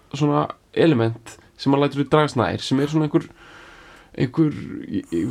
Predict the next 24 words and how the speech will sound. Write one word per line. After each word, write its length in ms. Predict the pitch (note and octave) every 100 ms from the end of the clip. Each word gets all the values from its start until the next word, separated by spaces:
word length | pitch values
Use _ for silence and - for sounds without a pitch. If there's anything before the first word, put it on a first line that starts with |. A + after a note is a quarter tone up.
| A#2
brotætt 360 | C#3+ D#3+ C#3+
er 60 | D3
náttúrulega 220 | C#3 C#3+
ekki 120 | -
rétt 140 | C#3 B2
orðið, 280 | G#2 G2+ -
alls 160 | A#2
ekki, 240 | A#2+ G2+ F2+
en 120 | A2+
sko, 280 | - C3+ - -
sterkt 520 | A#2 - E3+ - - -
og 260 | - - C#3+
svo 160 | D#3 D3+ -
hef-, 200 | C#3+ D3
hefur, 240 | C#3+ D3+
er 120 | - C#3+
það 140 | D3
líka, 300 | F3+ - D3+
sko, 220 | - D3 C#3 C3+ - - - - - - - - - - - - _
e, 200 | - - B2 A#2 - - - - - - - E2+ _ D3+
svona, 320 | D3 B2+ B2 A#2+ B2+ G#2 - - - - _ _ _ -
já, 80 | -
það 200 | C3+ D3
hefur 280 | E3 C#3+